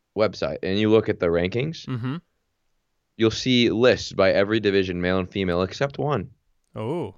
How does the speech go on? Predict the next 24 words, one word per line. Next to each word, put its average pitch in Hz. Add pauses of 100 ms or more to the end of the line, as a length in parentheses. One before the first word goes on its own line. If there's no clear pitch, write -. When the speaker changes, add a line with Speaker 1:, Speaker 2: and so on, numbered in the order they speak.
Speaker 1:
And 101
that's 113
the 113
women's 117
featherweight 98
division. 95
Speaker 2:
Really? 165
Speaker 1:
There 117
is 117
no, 139 (160)
there 123
are 131
no 127
rankings. 127
It 117
just 131
says 107
champion 104
Amanda 90
Nunes. 87
Speaker 2:
Really? 151
There's 131
no 156
rankings 147